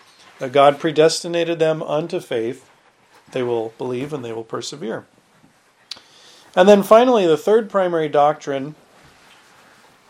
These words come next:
is that assurance of faith is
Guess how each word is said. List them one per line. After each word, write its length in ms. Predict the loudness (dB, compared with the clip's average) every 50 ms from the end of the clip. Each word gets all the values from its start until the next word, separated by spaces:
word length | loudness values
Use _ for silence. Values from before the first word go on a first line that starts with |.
| _ _ -20 -20 -20 -20 -20 -20 -20 -16 -16 -16 -10 0
is 220 | 2 2 2 4 6
that 320 | 6 8 8 6 4 2
assurance 540 | -2 -2 0 0 2 4 4 2 2 0 -2
of 140 | -2 -2 0
faith 480 | 2 4 4 4 4 2 -4 -8 -20 _ _ _ _ -10 -4
is 320 | -2 0 0 -2 -2 -6